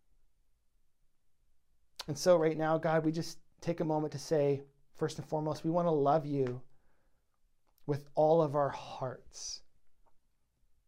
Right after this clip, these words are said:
We lay our motivations and intentions and, uh, emotions before you and say, "God, would you give us pure hearts? Would you give us a heart that is filled with love for you?"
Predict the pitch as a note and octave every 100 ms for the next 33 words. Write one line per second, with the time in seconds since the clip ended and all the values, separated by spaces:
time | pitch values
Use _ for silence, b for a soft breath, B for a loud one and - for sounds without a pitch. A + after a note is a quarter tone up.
0 | _ _ _ C#3 C#3 D#3+ E3 D3 C#3+ D#3+
1 | D#3 D3+ E3 E3 E3+ E3 D3+ D3+ C3 -
2 | E3 D#3+ - E3 C#3+ C#3 C3+ C#3+ - B2+
3 | C#3+ D#3 E3 - F3 E3 D#3 C3+ - D#3+
4 | D3+ D3 C#3 - C3+ C#3+ D#3 D3 C3+ D3
5 | - F3 E3+ - - D#3+ C#3 D3+ D3 -
6 | _ - - - _ _ _ _ _ _
7 | _ _ _ _ _ _ _ _ _ _
8 | _ - C#3+ D3+ E3+ D#3+ - - - D#3
9 | D3+ B2+ C3 C3+ - - F3+ F3 D#3 -
10 | C3 B2+ C3+ - - - - - - -
11 | _ _ _ _ _ - C#3+ C3+ -